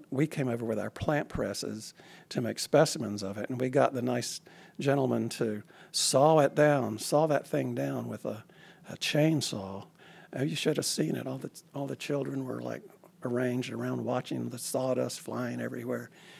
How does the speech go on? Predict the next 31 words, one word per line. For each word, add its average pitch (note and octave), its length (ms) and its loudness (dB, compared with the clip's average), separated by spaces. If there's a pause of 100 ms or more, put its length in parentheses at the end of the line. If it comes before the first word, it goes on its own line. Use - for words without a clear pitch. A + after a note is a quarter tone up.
(140)
It D3+ 120 2
was C3+ 140 -2
great. C#3+ 340 6 (400)
The B2 100 0
sawdust, E3 920 6
the, B2+ 220 0 (240)
the B2+ 120 -6
crumbs F#3 680 4
of C#3 120 4
the C3 100 4
plant F#3+ 500 6 (800)
sawdust, B2+ 600 6
I - 40 2
mean, D3 100 6
it D3+ 40 4
was C3 100 2
wet, B2+ 500 8 (220)
ended F#3 280 10
up D#3 140 6
all G#3 260 6
over G3+ 380 4
him, G2+ 180 -4
like A#2 220 -4
his A#2+ 160 0
arms, E3 500 6
you D3+ 100 2
know. E3 280 -2 (840)
And, C#3 340 6
um, B2+ 420 4 (140)
then D#3+ 340 8
the, C3+ 100 2